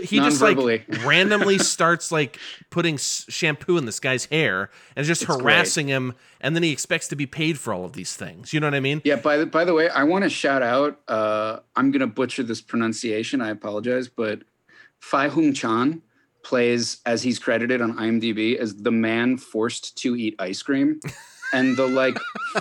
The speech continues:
Speaker 2: four or five scenes he shares with Kenishiro are, like, so good. He's so great in them.
Speaker 1: It's so great.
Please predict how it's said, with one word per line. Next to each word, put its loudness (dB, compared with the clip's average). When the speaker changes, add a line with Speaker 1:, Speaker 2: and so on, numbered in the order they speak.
Speaker 2:
four 4
or 4
five 2
scenes 0
he 0
shares -2
with -8
Kenishiro -4
are, 2
like, 0
so 0
good. -6
He's -4
so 0
great 0
in -8
them. -16
Speaker 1:
It's -2
so 0
great. -8